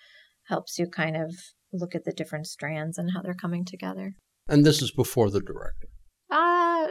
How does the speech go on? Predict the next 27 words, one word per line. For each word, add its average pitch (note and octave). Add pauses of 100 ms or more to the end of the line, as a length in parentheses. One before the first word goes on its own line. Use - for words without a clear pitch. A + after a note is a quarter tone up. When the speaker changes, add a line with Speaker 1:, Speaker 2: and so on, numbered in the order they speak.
(140)
Speaker 1:
Annie D#4
was A#3+
there F#3+
too. F3 (380)
Speaker 2:
In D#3+
an E3+
interview G3
you B2+
did A#2+ (240)
in A#2
two C#3
thousand B2
seven A2+
with G2 (140)
Paula A2
Vogel, G#2+ (260)
you C#3
said D3
that B2+ (220)
actors F3
change D#3
your C3
perception A#2
of G2+
the G#2
characters. G#2 (500)
Uh, C#3+